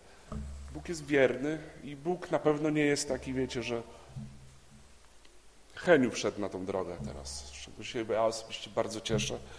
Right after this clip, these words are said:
Słyszałem jego świadectwo, serce mi się rosło, no to,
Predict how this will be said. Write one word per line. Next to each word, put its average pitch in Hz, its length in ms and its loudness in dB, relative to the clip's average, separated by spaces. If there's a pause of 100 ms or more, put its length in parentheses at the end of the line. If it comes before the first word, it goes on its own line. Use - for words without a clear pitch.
(540)
Słyszałem 110 420 0
jego 110 180 2
świadectwo, 113 560 0
serce 117 380 -4
mi 110 100 -8
się 104 220 -6 (500)
rosło, 120 480 2
no 120 140 -2
to, 117 400 -4